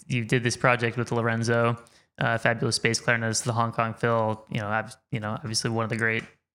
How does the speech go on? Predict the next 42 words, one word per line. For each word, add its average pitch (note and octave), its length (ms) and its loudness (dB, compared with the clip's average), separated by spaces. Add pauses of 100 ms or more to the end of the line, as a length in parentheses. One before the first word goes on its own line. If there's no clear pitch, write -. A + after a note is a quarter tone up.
(200)
great C#3+ 240 4
bass B2+ 160 4
clarinetists B2 440 0
of A#2 60 -6
his A2+ 140 -2
generation. A2+ 680 0 (520)
Can E3 80 2
you F#3 40 2
describe F#3+ 720 2
sort D#3+ 160 2
of B2+ 60 2
how D3 60 6
your C3 160 4
friendship C3+ 680 0
extends B2 560 0
beyond B2 320 2
the A2 60 -4
stage? A#2+ 420 0
'Cause B2+ 100 -2
I C#3+ 60 0
think G#3 160 -2
a F#3+ 40 2
lot D#3+ 180 4
of C#3+ 100 0
people C3+ 220 0
don't A#2 360 -2
have A#2 340 0
that A2+ 220 -4
kind A#2 160 0
of G#2+ 240 -6 (480)
working A#2 520 -2
friendship A2+ 500 -2 (160)
relationship. A#2 720 -2
Some B3 140 4
people F#3 240 2
do, G#2+ 260 -2 (380)
uh, A2+ 300 0
but, A#2 360 0 (460)
you C3 80 4
know, B2+ 60 4
you, C3+ 260 2
you, D3 180 0